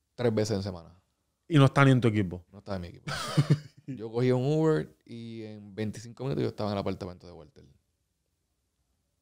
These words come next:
Speaker 2: Normal. Y, ok, so, esa liga es,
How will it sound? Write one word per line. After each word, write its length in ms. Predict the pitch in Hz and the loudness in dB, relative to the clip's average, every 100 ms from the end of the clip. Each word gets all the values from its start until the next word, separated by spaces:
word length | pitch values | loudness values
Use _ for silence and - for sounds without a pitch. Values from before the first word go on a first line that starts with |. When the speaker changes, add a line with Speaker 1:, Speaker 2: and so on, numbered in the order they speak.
| _ - | _ -16
Speaker 2:
Normal. 400 | 107 101 104 98 | -12 -4 -2 8
Y, 200 | 170 165 - - - _ - | 8 8 2 -16 -20 _ 0
ok, 180 | 151 135 98 - _ | 6 6 6 0 _
so, 460 | - 185 185 185 - | 10 12 12 10 8
esa 300 | 170 214 208 | 8 10 10
liga 480 | 226 220 208 214 | 10 8 10 10
es, 220 | 220 208 | 8 4